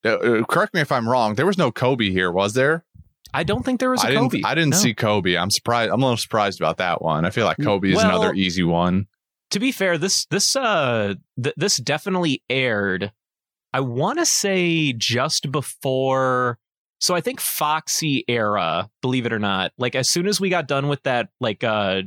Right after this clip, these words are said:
Speaker 2: uh, G eight arc, that, that filler arc that wasn't, that practically wasn't filler 'cause it was just so fucking funny,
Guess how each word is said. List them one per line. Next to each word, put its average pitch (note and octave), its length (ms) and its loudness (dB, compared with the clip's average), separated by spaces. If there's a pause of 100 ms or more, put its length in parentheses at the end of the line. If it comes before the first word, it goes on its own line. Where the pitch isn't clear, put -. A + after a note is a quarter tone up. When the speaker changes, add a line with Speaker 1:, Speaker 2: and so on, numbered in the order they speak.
(260)
Speaker 2:
uh, G#2+ 160 0
G A2+ 300 0
eight A2+ 200 -2
arc, C3+ 460 -4
that, B2+ 200 -2
that F#3+ 140 -2
filler B2+ 280 -2
arc B2 180 -4
that G#2+ 300 -2
wasn't, B2 420 -4
that A#2+ 160 -4
practically C#3+ 320 -4
wasn't A#2 280 -2
filler B2+ 180 -2
'cause A2+ 100 -4
it A2 60 0
was G#2 100 -2
just - 160 -2
so A#2 140 -2 (160)
fucking A2 260 -6
funny, A2 300 -4